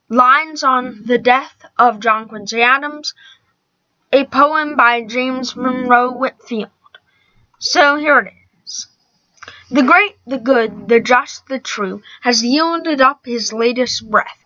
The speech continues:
The noblest man our country knew bows to the ghastly monster death, the son of whose deathless name stands first on history's brightest page, the highest on the list of fame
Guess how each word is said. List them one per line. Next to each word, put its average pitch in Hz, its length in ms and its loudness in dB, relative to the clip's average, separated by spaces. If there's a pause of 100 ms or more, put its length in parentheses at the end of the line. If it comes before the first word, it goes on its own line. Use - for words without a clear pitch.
(240)
The 254 120 0
noblest 302 560 0
man 254 340 0 (100)
our 226 120 -2
country 262 440 -2
knew 202 180 -6 (760)
bows 302 440 0
to 285 140 -6
the 247 100 -6
ghastly 247 580 -2
monster 214 640 -2
death, - 380 -10 (300)
the 247 80 -4
son 320 360 2
of 320 180 -8
whose 269 420 -8
deathless 262 920 -4
name 196 200 -10 (320)
stands 254 400 2
first 294 380 -2
on 233 200 2
history's 254 640 -2
brightest 240 600 -2
page, - 400 -16 (540)
the - 100 -2
highest 320 560 -4
on 254 240 -2
the 226 100 -4
list 240 340 0
of 208 160 -14
fame 208 160 -8